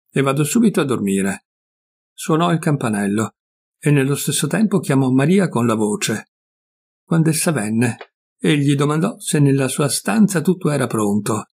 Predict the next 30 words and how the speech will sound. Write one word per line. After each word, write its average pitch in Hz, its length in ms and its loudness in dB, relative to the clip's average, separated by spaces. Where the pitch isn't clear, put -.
S'avviò - 480 0
poi 196 200 2
subito, 120 640 0
strisciando 123 600 -2
le 117 120 2
ciabatte 117 420 -2
al 107 120 -2
suolo. 113 560 -2
Giunto 143 320 0
accanto 143 380 0
a - 20 2
me, 214 240 2
chinò 180 260 2
la 185 140 0
testa 110 580 -4
per 139 180 0
offrirmi 139 500 0
la 127 100 -2
sua 127 160 -2
guancia 139 420 -2
al 120 120 -4
bacio 117 320 -2
di 120 80 0
ogni 113 200 2
sera. 110 400 0
Vedendolo 143 460 0
muoversi 131 480 0
così 127 260 0
mal 120 200 0
sicuro, 127 640 -2